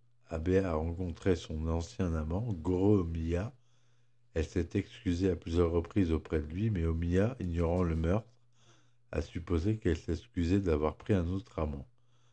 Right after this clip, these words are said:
En réalité, les excuses d'Abe concernaient les dommages causés à sa carrière politique, qu'elle savait de, que son association avec elle ne manquerait pas de provoquer. Après la découverte du corps d'Ishida, des recherches ont été lancées pour retrouver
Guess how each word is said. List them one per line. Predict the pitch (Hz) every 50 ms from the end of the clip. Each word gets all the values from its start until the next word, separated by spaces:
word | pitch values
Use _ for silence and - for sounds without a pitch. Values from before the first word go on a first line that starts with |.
| _ _ _ _ _ _ -
En | 80 78
réalité, | 73 78 78 78 78 82 85 82 - - 107
les | 107 98 82 80 80 78
excuses | 73 - - _ - 101 92 82
d'Abe | 90 82 80 98 101 110
concernaient | 110 - 80 73 - - 85 82 85 98 95
les | 92 87
dommages | 80 82 82 82 87 90 92 - - -
causés | 82 82 78 85 90
à | 87
sa | - - 85 82
carrière | - - - 80 76 78 80 78 82 82
politique, | - - 95 90 82 80 78 - - 92 98 113 - - - - _ - - - - - _ _ _ _ _
qu'elle | - 90 82 76
savait | 76 - - - 85 82 87 98 104 107
de, | 92 82 78 78 - -
que | - 85
son | 78 - - - 82 80
association | 80 82 82 - 95 85 - 87 82 80 - - 101 98
avec | 92 82 80 76 71 - -
elle | 95 98 98
ne | 95 85
manquerait | 78 78 76 - - - 80 -
pas | - 104 98
de | -
provoquer. | - - 92 90 85 85 82 80 - - 80 71 - _ _ _ _ _ _ _ _ _ _ _ _ _ _ _ _ _
Après | - 80 - - 95 92
la | 85 80
découverte | 78 78 76 - - 90 87 90 90 87 90 90
du | 82 78
corps | - - 95 90 85
d'Ishida, | 80 78 - - - 80 80 85 90 101 117
des | - 90 85
recherches | 78 78 80 80 - - 117 107 107 - -
ont | - 80 76
été | 71 - 82 80
lancées | 80 82 82 78 - - 113
pour | 110 - - 82 80
retrouver | 82 80 - - - 82 80 82 78 78